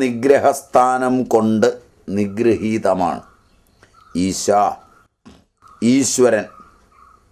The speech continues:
കർത്തൃ അകർത്തൃം അന്യഥാകർത്തും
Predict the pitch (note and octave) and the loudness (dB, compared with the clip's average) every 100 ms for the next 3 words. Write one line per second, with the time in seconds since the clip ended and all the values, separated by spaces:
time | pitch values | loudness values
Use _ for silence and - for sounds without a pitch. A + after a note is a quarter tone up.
0 | _ _ _ _ _ _ _ - - - | _ _ _ _ _ _ _ -20 -14 0
1 | A2+ A2 - - D#3 D#3+ - _ _ _ | 0 0 -10 -2 0 0 -6 _ _ _
2 | _ _ - - _ _ _ _ G2 A2 | _ _ -20 -20 _ _ _ _ -2 0
3 | - C#3 - - D#3+ D#3 B2 _ _ - | 0 -2 -4 -4 -2 -2 -4 _ _ -20
4 | - _ _ _ G#2+ A#2 C#3 D3+ D#3 C#3+ | -20 _ _ _ -2 0 0 -2 0 0
5 | D3+ D#3 D#3+ C#3+ - - C3+ | 0 0 0 -2 -4 -2 -2